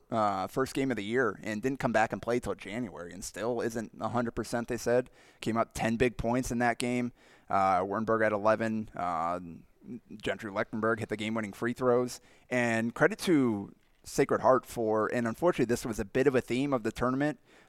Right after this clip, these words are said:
um, saw their teammate go down with a, with a knee injury, Delaney Witt, uh, and were able to kinda rally and, and finish the game and pull out the win despite seeing their,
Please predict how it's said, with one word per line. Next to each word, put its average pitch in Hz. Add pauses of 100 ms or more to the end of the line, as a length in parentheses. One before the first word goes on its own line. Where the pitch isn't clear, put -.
um, 101
saw 127
their 131
teammate 135
go 127
down 117
with 113
a, 120
with 113
a 120
knee 113
injury, 101
Delaney 110
Witt, 110 (300)
uh, 101
and 117
were 117
able 117
to 107
kinda 120
rally 110
and, 117
and 113
finish 117
the 127
game 117
and 110
pull 110
out 113
the 104
win 120
despite 107
seeing 107
their, 101